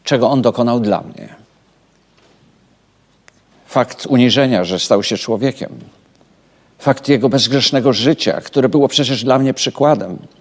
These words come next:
Fakt ofiarnej śmierci na krzyżu Golgoty. Fakt zmartwychwstania. I czego dokonuje dla mnie dalej, bo przecież wciąż oręduje, jest w niebie, słucha moich modlitw, wychodzi naprzeciw.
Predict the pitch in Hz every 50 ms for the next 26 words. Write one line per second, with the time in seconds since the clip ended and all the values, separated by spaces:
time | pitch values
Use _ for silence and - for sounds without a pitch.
0 | _ _ _ _ _ _ _ _ _ _ _ _ _ _ _ _ _ _ _ -
1 | - - - - - - - _ _ _ - - 139 135 - - - - - -
2 | - _ _ _ _ _ _ _ _ _ _ _ _ _ _ - - 117 107 -
3 | 139 135 131 123 127 127 127 131 131 120 - - - 113 117 113 - - - -
4 | 131 120 113 110 - - 117 98 110 101 82 127 120 117 117 82 71 - - -
5 | - - - _ _ _ _ _ _ _ _ _ _ _ _ _ _ _ _ _
6 | _ _ _ _ _ _ _ _ - - 127 120 - - - - 117 123 120 110
7 | - - 123 104 - - - - 127 135 139 110 92 80 - - - _ _ _
8 | _ _ _ _ _ _ - - - 143 135 - 165 139 151 143 143 135 143 135
9 | 147 165 165 139 127 139 147 143 131 120 104 120 147 196 175 110 95 113 113 107
10 | 127 - - 160 143 160 135 - - - - - 180 160 175 160 139 - - -
11 | 143 143 135 127 120 110 131 170 180 147 120 113 127 131 160 190 170 - - -
12 | 131 113 120 127 135 160 139 123 127 123 - - - 160 196 - - 135 131 123
13 | 113 113 - 127 139 - 180 139 139 135 113 - - - - - - - 131 139
14 | 139 180 156 135 131 135 - - - - 185 - - - - -